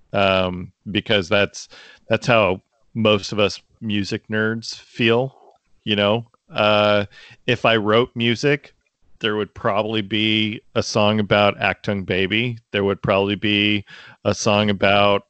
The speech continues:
August and Everything After. There would probably be a song about Harvest from Neil Young. <laughs>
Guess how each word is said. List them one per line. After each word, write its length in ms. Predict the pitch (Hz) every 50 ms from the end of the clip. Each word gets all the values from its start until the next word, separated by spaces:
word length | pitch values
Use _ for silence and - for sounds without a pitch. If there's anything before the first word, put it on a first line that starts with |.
| _ _ -
August 380 | - 107 107 104 101 101 - -
and 120 | 110 98 98
Everything 400 | 98 98 98 92 - 104 95 95
After. 580 | 95 101 104 101 - - 123 123 131 135 131 _ _ _ _ _ _
There 100 | - 110
would 160 | 101 92 -
probably 320 | - - 92 92 95 101 104
be 160 | 87 110 104
a 60 | 98
song 380 | - - - 107 98 101 101 101
about 260 | 95 90 98 101 92
Harvest 720 | 85 87 95 95 98 101 110 113 110 - - - - - - - _ _ _ _
from 220 | _ - - 95 92
Neil 220 | 92 95 95 95
Young. 420 | 92 92 95 101 110 123 127 123 - _ - - - - - - - - - -
<laughs> 360 | 139 - - - 147 143 135